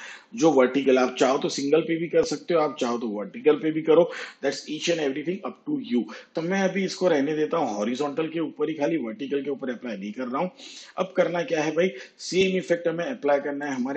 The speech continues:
animation वाले text के ऊपर। तो मैं इसको यहाँ पे select कर रहा हूँ, चलता हूँ मैं वापस effect के अंदर, music effect इसके ऊपर भी apply करता हूँ।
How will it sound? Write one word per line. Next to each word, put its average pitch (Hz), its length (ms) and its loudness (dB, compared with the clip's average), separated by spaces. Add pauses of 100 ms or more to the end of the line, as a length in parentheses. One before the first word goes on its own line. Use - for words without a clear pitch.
(160)
animation 117 520 0
वाले 143 260 0
text - 360 -6
के 139 160 -10
ऊपर। 120 240 -4
तो 165 100 -6
मैं 143 140 -4
इसको 120 260 -8
यहाँ 131 200 -4
पे 147 120 -8
select 117 380 -6
कर 135 120 -2
रहा 135 120 -6
हूँ, 160 180 -4 (480)
चलता 175 380 0
हूँ 170 260 -2
मैं 180 80 2
वापस 156 400 -2
effect 147 340 -6
के 165 60 -4
अंदर, 151 280 -2
music 127 440 -2
effect 139 280 -4
इसके - 240 -6
ऊपर 151 260 -2
भी 156 120 0
apply 151 280 2
करता 147 280 -4
हूँ। 165 180 0